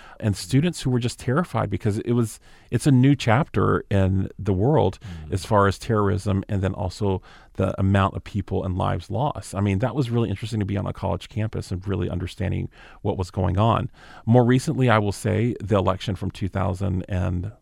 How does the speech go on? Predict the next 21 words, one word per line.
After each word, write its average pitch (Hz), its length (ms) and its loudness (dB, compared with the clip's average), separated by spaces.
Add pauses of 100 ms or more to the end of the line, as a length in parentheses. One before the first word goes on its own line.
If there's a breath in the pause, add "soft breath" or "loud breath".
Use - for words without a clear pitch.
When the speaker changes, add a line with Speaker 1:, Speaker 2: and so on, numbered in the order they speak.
(120)
Speaker 1:
sixteen? 190 480 -2
Speaker 2:
Sixteen, 113 360 -10
I 113 120 -8
think, 90 40 -10
Speaker 1:
Sixteen? 135 460 2
Speaker 2:
maybe, - 20 -8
yeah. 95 160 -8 (140)
Speaker 1:
Um, 113 380 8 (120)
being 123 200 4
at - 100 0
Indiana 110 400 2
State 113 340 0
and 98 100 -4
seeing 107 380 0
some 104 260 -2
of 101 240 -4
our 95 160 -2
students - 500 -6
react 95 420 -4
to 101 160 -2
that, 98 400 -4